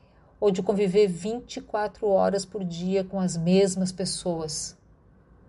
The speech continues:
sendo que essa mesma pessoa pode ser eu mesma. Medo de perder a mão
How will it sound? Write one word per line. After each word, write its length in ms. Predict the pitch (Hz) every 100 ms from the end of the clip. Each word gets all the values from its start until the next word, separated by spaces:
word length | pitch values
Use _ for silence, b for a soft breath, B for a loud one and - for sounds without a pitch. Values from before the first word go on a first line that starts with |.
| - - - -
sendo 340 | - - 294 262
que 120 | 262
essa 280 | 247 240 226
mesma 440 | 190 208 208 208
pessoa 580 | 190 190 - 180 180 196 - - - -
pode 200 | - 220
ser 180 | - 202
eu 180 | 180 208
mesma. 480 | 175 165 151 151 147 - - - - - b b b b b -
Medo 220 | 196 190
de 100 | 185
perder 260 | 208 185 190
a 100 | 175
mão 340 | 170 190 -